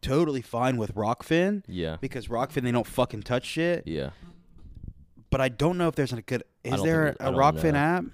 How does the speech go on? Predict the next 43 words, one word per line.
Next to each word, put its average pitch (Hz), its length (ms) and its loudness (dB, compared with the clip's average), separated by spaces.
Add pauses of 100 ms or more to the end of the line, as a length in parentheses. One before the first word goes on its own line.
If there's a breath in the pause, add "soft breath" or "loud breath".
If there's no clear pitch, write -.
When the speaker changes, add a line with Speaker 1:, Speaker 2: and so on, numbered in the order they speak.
(120)
Speaker 2:
I'm 95 140 -8
not 90 220 -8
sure. 90 380 -6 (720)
Speaker 1:
And 127 180 2
Vimeo, 131 640 4
the 135 80 -4
fact 127 240 -2
that 120 100 -2
I'm 117 100 -2
hearing 117 260 -4
people 120 220 -4
getting 110 240 -6
pulled 127 240 -6
from 104 140 -6
Vimeo 110 460 -2
is 98 80 -6
not 101 260 -10
cool. 101 340 -8 (680 soft breath)
So 113 500 2
maybe 127 300 -2
I 185 60 -2
just 175 120 -12
gotta 185 140 2
make 180 160 -4
my 170 240 2
own. 113 220 -2 (240)
Maybe 127 440 -4 (220)
Speaker 2:
We 113 120 -2
can 117 120 0
host 120 300 2
it 117 40 0
on 117 80 2
a 113 60 2
website 123 500 2
and 107 80 -6
they 113 80 0
can 120 120 -4
just 104 120 -2
watch 117 280 0
it. 135 160 -4 (2250 soft breath)
Like 90 120 -12
a 92 40 -8
Squarespace. 123 720 0